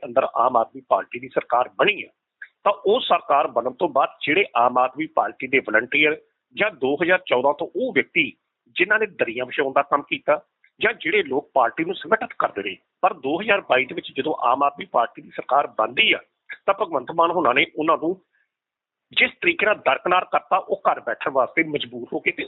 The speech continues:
ਉਹਨਾਂ ਲੋਕਾਂ ਦਾ ਗੁੱਸਾ ਜਿਹੜਾ ਭਗਵੰਤ ਮਾਨ ਦੇ ਪ੍ਰਤੀ ਅੱਜ ਵੀ ਹੈਗਾ, ਪੰਜਾਬ ਦੇ ਮੁੱਖ ਮੰਤਰੀ ਪ੍ਰਤੀ ਅੱਜ ਵੀ ਹੈਗਾ ਕਿ ਸਰਕਾਰ ਬਣਨ ਤੋਂ ਬਾਅਦ ਮੌਜੂਦਾ ਮੁੱਖ ਮੰਤਰੀ ਨੇ ਜਾਂ ਮੰਤਰੀਆਂ ਨੇ ਕਦੇ ਵੀ ਉਹਨਾਂ ਦੀ ਸਾਰ ਜਿਹੜੀ ਆ ਨਹੀਂ ਲਈ। ਇਸ ਗੱਲ ਨੂੰ ਲੈ ਕੇ ਹੁਣ ਆਮ ਆਦਮੀ ਪਾਰਟੀ ਦੀ ਜਿਹੜੀ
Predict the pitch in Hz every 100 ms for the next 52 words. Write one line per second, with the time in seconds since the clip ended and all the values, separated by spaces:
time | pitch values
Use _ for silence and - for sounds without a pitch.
0 | - 202 262 285 151 - 170 170 - -
1 | - 202 277 113 113 _ _ - 202 147
2 | - 135 120 147 - 113 151 - 123 -
3 | 165 127 139 - 131 107 113 117 - 139
4 | 120 139 - 117 160 - 127 165 180 165
5 | 135 208 _ _ - 202 - - 123 131
6 | 131 117 120 127 98 156 139 - _ _
7 | _ _ - 147 147 143 185 190 - 131
8 | - 139 113 147 170 226 _ - 170 131
9 | 110 - 143 - 127 123 123 - 147 135
10 | 139 - 123 135 180 165 113 120 - _
11 | _ 151 175 247 151 - _ _ _ -
12 | 233 294 311 208 185 180 156 117 117 143
13 | 147 147 - 156 220 190 - 160 120 104
14 | - 123 117 139